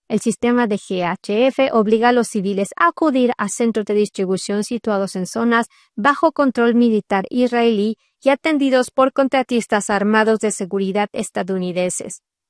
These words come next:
Los palestinos se ven obligados a caminar largas distancias para recoger la ayuda y cargar con cajas de hasta veinte kilogramos de peso. El anterior sistema de la onu entregaba la ayuda directamente a las comunidades en cuatrocientos puntos repartidos por toda Gaza.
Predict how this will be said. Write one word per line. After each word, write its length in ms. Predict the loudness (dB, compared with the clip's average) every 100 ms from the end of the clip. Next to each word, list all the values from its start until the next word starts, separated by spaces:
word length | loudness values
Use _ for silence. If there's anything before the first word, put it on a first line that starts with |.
| _
Los 200 | 2 2
palestinos 720 | 2 4 2 2 -2 0 0
se 140 | 0 2
ven 160 | 2 2
obligados 460 | 2 2 2 0
a 80 | -4
caminar 480 | -2 -2 0 0 0
largas 360 | 0 0 -2
distancias 680 | -2 -4 -2 -2 -2 -2 -2
para 240 | 0 0 0
recoger 720 | 0 -4 -6 -6 -6 -2 0
la 80 | 2
ayuda 380 | 4 4 2 -2
y 100 | -4
cargar 360 | -2 -2 -2
con 160 | 0 0
cajas 340 | 0 0 0
de 60 | 0
hasta 220 | -2 -2
veinte 320 | 0 0 0
kilogramos 600 | -2 0 0 0 -2 -2 -4
de 100 | -8
peso. 340 | -10 -12 -14 -18 _ _ _ _
El 140 | 0 4
anterior 420 | 4 4 4 2
sistema 480 | 2 -2 2 4 4
de 140 | 4
la 160 | 2 2
onu 260 | 2 0
entregaba 480 | -2 -2 0 2 4
la 100 | 2
ayuda 280 | 2 0 0
directamente 640 | 0 -2 -2 -2 0 -2
a 40 | -2
las 120 | -4
comunidades 800 | -4 -4 -2 0 2 0 0 -2
en 100 | -4
cuatrocientos 640 | -2 -2 -4 -4 -4 -4
puntos 320 | -2 -2 -2 -4
repartidos 600 | -4 -6 -6 -4 -4 -6
por 160 | -8
toda 280 | -8 -6 -2
Gaza. 380 | 2 2 0